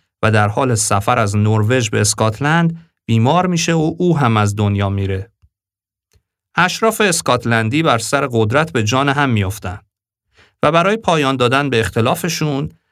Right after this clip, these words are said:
از ادوارد اول، پادشاه انگلستان، ملقب به پادراز، می‌خوان تا صلح رو برقرار کنه و حاکم رو معین کنه.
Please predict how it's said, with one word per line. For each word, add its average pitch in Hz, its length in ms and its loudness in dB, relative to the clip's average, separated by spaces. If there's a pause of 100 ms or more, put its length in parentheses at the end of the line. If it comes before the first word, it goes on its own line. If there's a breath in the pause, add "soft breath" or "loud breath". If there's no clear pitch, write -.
(100)
از 110 240 -2
ادوارد 113 540 0
اول، 104 640 0 (260)
پادشاه 107 560 0
انگلستان، 123 1040 -2 (100)
ملقب 110 540 0
به 107 100 0
پادراز، 117 800 0 (300)
می‌خوان 196 380 0
تا 135 120 0
صلح 175 480 0
رو 165 100 0
برقرار 117 540 0
کنه 185 220 -2
و 185 160 0
حاکم 139 540 0
رو 156 100 2
معین 110 540 2
کنه. 95 340 -10